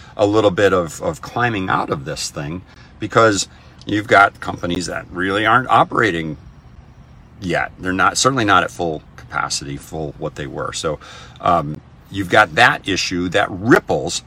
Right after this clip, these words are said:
through your system. Well, what if your revenue's fine, but your operations, something's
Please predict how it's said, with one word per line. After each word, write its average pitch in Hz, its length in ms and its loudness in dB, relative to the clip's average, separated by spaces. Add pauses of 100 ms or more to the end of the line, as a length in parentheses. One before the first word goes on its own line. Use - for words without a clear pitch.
through 90 320 -4
your 92 160 -2
system. - 460 -4 (600)
Well, 123 160 6
what 156 220 8
if 147 220 4
your 101 240 4
revenue's 104 600 4
fine, 85 460 -4 (380)
but 104 340 6
your 98 640 6
operations, 110 800 2
something's 95 640 -2